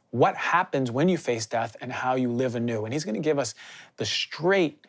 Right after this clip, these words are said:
straight changes that he made in his life, knowing that not any moment can be taken for granted, and how,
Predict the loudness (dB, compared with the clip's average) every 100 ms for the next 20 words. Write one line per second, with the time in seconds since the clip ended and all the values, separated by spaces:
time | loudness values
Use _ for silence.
0 | _ -12 -4 0 0 0 -6 2 4 4
1 | 0 -4 -2 2 2 2 0 -2 0 -2
2 | -2 -6 -16 -20 -16 0 2 2 0 -4
3 | -12 _ _ _ _ _ _ _ -2 0
4 | 0 -2 -2 -2 -2 -2 -4 -6 -12 -8
5 | -6 -6 -8 -8 -8 -6 -6 -8 -10 -10
6 | -8 -2 4 6 6 4